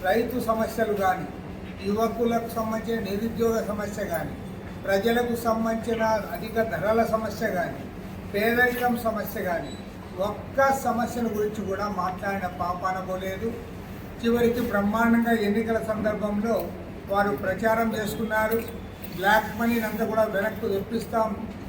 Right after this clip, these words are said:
దాదాపు డెబ్బై లక్షల కోట్ల రూపాయల బ్లాక్ మనీ విదేశీ స-,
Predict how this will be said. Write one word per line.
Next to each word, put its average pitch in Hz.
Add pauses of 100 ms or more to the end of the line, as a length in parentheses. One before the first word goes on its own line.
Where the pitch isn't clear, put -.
(180)
దాదాపు 214
డెబ్బై 202
లక్షల 208
కోట్ల 220
రూపాయల 208
బ్లాక్ 196
మనీ 208
విదేశీ 214 (100)
స-, 185